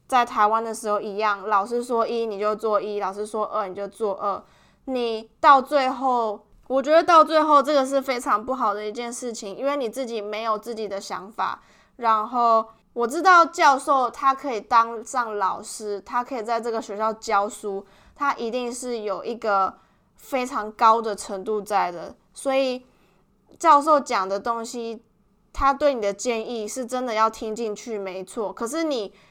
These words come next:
是可以 disagree 他的，所以你也不要很胆小去说，“呃，我可以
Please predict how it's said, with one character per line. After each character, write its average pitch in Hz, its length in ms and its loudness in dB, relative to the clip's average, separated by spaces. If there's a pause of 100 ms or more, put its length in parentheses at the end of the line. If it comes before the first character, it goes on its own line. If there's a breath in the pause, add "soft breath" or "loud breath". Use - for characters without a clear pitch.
(100)
是 311 220 -4
可 233 260 -4
以 220 80 0
disagree 208 640 -4
他 190 300 0
的， 185 180 -10
所 254 160 -6
以 240 240 -4 (220 soft breath)
你 285 140 -4
也 262 100 0
不 226 120 -6
要 233 320 8
很 220 260 -6
胆 208 220 -2
小 233 200 0
去 233 180 -6
说 226 200 -6
，“呃， 233 120 0
我 208 140 -2
可 247 240 -6
以 240 460 -4